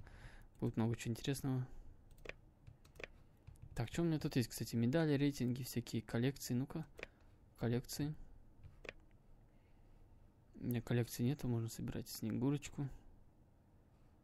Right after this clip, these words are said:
От Мороз. <laughs> Дед От Мороз. Забавно, смотрите, он такой парень, потом р-, р-,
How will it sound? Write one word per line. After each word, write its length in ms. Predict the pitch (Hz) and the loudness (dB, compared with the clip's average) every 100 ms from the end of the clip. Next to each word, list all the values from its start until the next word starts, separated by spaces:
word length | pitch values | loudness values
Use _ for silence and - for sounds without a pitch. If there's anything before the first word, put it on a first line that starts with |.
| - - - - - - - - - - - - | -20 -20 -20 -20 -20 -20 -20 -20 -20 -20 -20 -10
От 180 | 123 - | -6 2
Мороз. 520 | 120 135 120 110 - - - | 6 8 8 4 0 -10 -8
<laughs> 180 | - - | -6 -2
Дед 220 | 110 113 - | 0 0 -2
От 120 | - | 0
Мороз. 280 | 120 123 113 - - 202 170 139 - - - - - - | 4 4 2 -6 2 4 4 -2 -12 -20 -20 -20 -20 -8
Забавно, 260 | 127 113 110 | 2 2 2
смотрите, 320 | - 113 113 | 2 4 4
он 80 | 110 | 4
такой 280 | 117 147 135 | 4 6 6
парень, 360 | 127 117 117 | 8 8 6
потом 400 | 139 - - - - - | 0 -2 -2 -6 -6 -8
р-, 140 | - - | -8 -4
р-, 240 | - 113 | 0 0